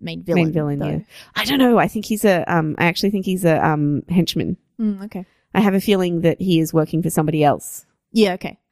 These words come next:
Speaker 2: From what I've seen, I don't know for sure, but it seems
Speaker 1: Yeah.
Speaker 2: like, 'cause he's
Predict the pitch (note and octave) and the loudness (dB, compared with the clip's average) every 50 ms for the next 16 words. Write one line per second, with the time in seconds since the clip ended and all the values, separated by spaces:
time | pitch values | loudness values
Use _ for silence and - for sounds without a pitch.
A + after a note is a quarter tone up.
0 | _ _ - - A3 G#3 G#3 G3+ F#3 F#3 F#3 - - G3 E3+ E3 D3+ D3+ D3 - | _ _ -2 0 0 2 2 2 2 2 0 0 0 0 0 0 -2 -6 -8 -4
1 | - - F3+ F3+ G3 F#3 F3+ F3 D#3 - _ _ - F#3 F#3 E3 E3 - - F3 | 0 0 0 2 0 -2 -2 -2 -6 -8 _ _ -2 0 0 0 0 -2 -4 -2
2 | - G3 F3 D3+ C#3+ D#3 D3 C#3 - - - G#3 F#3 F#3+ F3 D#3 G#3+ G#3+ - - | 2 2 4 2 2 2 0 -2 -2 -2 0 0 0 0 0 0 0 0 -2 -4
3 | - - B3 A3 - A3+ A3 G#3+ - | -6 -2 0 0 0 -2 -4 -4 -6